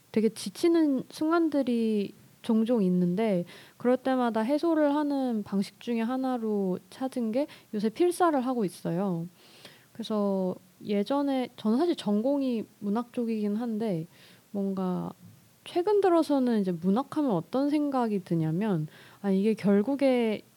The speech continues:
인간이라는 게 뭔가 힘든 순간이 오면은 결국 그 문학을 계속 찾게 되는구나. 그러니까 결국에 우리 마음, 지탱해 주는 게 글 한 줄이구나, 이런 생각이 요새 자주 들어서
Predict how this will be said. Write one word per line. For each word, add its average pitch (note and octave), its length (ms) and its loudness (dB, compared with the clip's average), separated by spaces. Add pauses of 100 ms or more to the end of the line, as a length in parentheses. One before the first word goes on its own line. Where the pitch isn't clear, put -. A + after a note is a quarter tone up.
(180)
인간이라는 G#3 760 2
게 F3 440 0 (340)
뭔가 F#3+ 220 -2
힘든 D4+ 320 0
순간이 C#4+ 480 2
오면은 F3 540 2 (320)
결국 G#3 400 -4
그 E3+ 540 -2
문학을 A#3 380 2
계속 F#3 240 -6
찾게 - 320 0
되는구나. F3+ 720 0 (120)
그러니까 E3+ 220 -8
결국에 G#3+ 380 2
우리 G3 260 2
마음, F#3+ 880 0 (480)
지탱해 A#3 440 0
주는 B3+ 320 0
게 F3+ 240 0 (360)
글 B3+ 220 6
한 D4+ 140 2
줄이구나, G3+ 720 0
이런 G#3 220 -4
생각이 C#4 360 0
요새 F#3+ 220 0
자주 E3+ 320 -6
들어서 E3 540 -4